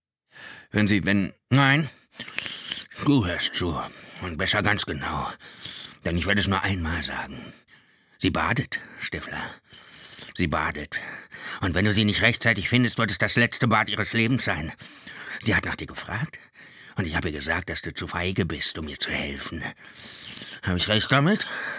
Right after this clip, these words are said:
Bist du immer noch so ein gottverdammter Feigling?“ Die Stimme troff geradezu vor Hass. Erik spürte, wie sich sein Magen zu einem festen Klumpen verkrampfte und die Säure in die Speiseröhre drückte.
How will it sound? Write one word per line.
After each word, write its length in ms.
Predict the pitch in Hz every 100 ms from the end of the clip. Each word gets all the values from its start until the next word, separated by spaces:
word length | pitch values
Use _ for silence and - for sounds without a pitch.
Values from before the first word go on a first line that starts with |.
| - - - - - - -
Bist 220 | - 95 101
du 60 |
immer 200 | 104 131
noch 140 | 110 -
so 100 | 85
ein 160 | 78
gottverdammter 580 | 85 80 85 78 78 80
Feigling?“ 500 | 82 80 78 80 127 - - - - - _ _ _ _ _ _ _ _ _ _ _ _
Die 80 | 85
Stimme 280 | - 101 78
troff 300 | - 98 -
geradezu 420 | - - - -
vor 280 | - - -
Hass. 240 | - - _ _ _ _ _ - - -
Erik 280 | 104 98
spürte, 360 | - 113 98 101
wie 80 | 98
sich 180 | 90 -
sein 160 | 80
Magen 340 | 85 87 85 80
zu 100 | -
einem 180 | 73
festen 440 | 69 85 - - 76
Klumpen 400 | - 92 - 92
verkrampfte 600 | 80 76 78 85 - 110
und 140 | -
die 80 | 82
Säure 380 | 76 90 101 78
in 80 | 69
die 100 | 71
Speiseröhre 640 | - 80 82 - 64 -
drückte. 400 | - 65 - -